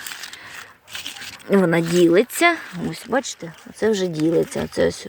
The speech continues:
вилозить, це вже другий роз-, рожок. Другий, третій. Ну, ще обіцяють ось похолодання, а потім знову тепло.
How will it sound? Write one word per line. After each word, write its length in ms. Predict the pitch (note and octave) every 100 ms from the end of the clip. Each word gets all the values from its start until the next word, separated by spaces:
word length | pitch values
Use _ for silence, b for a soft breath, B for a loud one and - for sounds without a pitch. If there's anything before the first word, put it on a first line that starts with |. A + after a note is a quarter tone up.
| -
вилозить, 500 | F3+ A3 D4+ F#3+ -
це 120 | G#3+
вже 180 | G3 E3+ -
другий 520 | - E3+ F3+ A3 G3+
роз-, 480 | F3+ G3 E3 - F#3
рожок. 500 | A3 F#3 D3+ A2 - - B B B B B
Другий, 360 | E3+ C4 F3+ D3+
третій. 440 | G3 B3+ - F#3 E3 - - _ - - - - - - - - - - - - - - - - - B B B B - -
Ну, 320 | G3 A#3 C#4
ще 540 | G3 - A3 G#3 G3 F3+ F#3+
обіцяють 640 | F#3+ G3+ - F#3+ E3 E3
ось 200 | E3+ - F3 E3+
похолодання, 760 | F3 F#3 E3+ F3 E4+ F4 A3+
а 20 |
потім 340 | F#3 F#3+ - E3
знову 340 | D#3 F3 D#3+
тепло. 480 | - B3+ C#4+ C#4 C#4